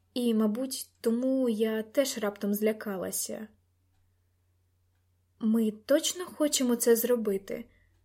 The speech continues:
запитала я і відчула, що в животі в мене щось закрутилось, але з мандрами в часі це не мало жодного зв'язку.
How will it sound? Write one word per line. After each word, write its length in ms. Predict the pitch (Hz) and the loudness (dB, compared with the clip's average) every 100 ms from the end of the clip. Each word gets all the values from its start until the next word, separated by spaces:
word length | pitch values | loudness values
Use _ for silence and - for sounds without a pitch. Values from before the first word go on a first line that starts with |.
| _ _ _ _ _ _ _ _ - | _ _ _ _ _ _ _ _ -2
запитала 580 | 214 214 208 208 208 208 | 0 0 -2 0 0 2
я 340 | 220 269 277 - | 0 -2 -4 -4
і 100 | 214 | -4
відчула, 540 | 208 - - 277 247 | -4 -4 -6 -2 -2
що 200 | 240 220 | -2 -2
в 60 | 202 | 0
животі 440 | 220 214 226 269 | 0 0 -2 -2
в 80 | 240 | 0
мене 220 | 233 220 | 2 2
щось 260 | - 247 214 | 0 0 0
закрутилось, 960 | 202 220 233 233 294 302 226 214 - - - _ _ _ _ _ - | 0 0 -2 0 -2 0 0 0 -4 -10 -20 _ _ _ _ _ -6
але 300 | 233 269 269 | 0 2 2
з 80 | |
мандрами 420 | 247 269 262 247 247 | 2 2 2 0 -2
в 80 | |
часі 380 | - 302 277 262 | -2 -2 0 -2
це 180 | 233 247 | -2 -2
не 120 | 240 | 0
мало 280 | 247 269 240 | 0 0 0
жодного 360 | 233 247 247 247 | 0 0 -2 -4
зв'язку. 760 | 240 254 254 - - 196 214 | -2 -2 -2 -4 -8 -8 -8